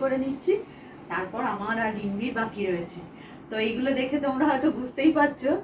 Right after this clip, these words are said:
যে আমরা কোথাও যাচ্ছি। তো হ্যাঁ, আমরা মানে কিছু দিনের জন্য বেড়াতে যাচ্ছি, খুব বেশি দিন নয়, তবে কোথায় যাচ্ছি না যাচ্ছি সে তো অবশ্যই তোমাদের সাথে শেয়ার করব। আর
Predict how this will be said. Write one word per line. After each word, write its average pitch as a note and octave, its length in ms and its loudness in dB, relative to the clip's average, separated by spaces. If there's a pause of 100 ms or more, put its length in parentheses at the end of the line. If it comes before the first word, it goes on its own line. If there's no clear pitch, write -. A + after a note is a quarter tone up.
(120)
যে A3+ 100 -4
আমরা G#3 300 2
কোথাও B3 240 0 (100)
যাচ্ছি। G3+ 400 0 (460)
তো A3 60 -6 (100)
হ্যাঁ, G#3+ 220 2 (120)
আমরা A3 220 2 (580)
মানে G#3 200 -4 (720)
কিছু B3 240 -2
দিনের C#4 280 6
জন্য C#4+ 140 6 (120)
বেড়াতে G#3 400 4
যাচ্ছি, F3 260 0 (140)
খুব A#3+ 100 -2 (120)
বেশি C#4+ 280 10
দিন G#4 120 4 (120)
নয়, C4 200 6 (220)
তবে B3+ 140 2 (100)
কোথায় C#4 280 4
যাচ্ছি D#4 220 2
না D#4+ 120 6 (100)
যাচ্ছি E4 240 4
সে E4 140 2
তো F4 160 0
অবশ্যই D#4+ 320 2
তোমাদের D#4+ 300 6
সাথে E4 160 2 (100)
শেয়ার D#4 260 4
করব। C4 180 4 (560)
আর G3 80 2